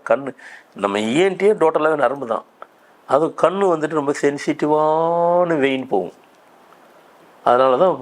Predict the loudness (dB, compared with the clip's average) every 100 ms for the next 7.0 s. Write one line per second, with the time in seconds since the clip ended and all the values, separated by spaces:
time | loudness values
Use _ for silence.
0 | -2 2 2 0 -2 -4 0 0 0 -2
1 | 0 2 2 2 0 -2 -2 -2 -4 -4
2 | -4 -2 -6 -10 -20 _ _ _ -10 -2
3 | -2 0 0 0 0 -2 -2 -2 -2 0
4 | -2 -2 -2 -2 -2 0 0 -2 -4 -2
5 | -2 -2 -2 -4 -4 0 0 0 -2 0
6 | -2 0 0 0 -2 -2 -2 -2 0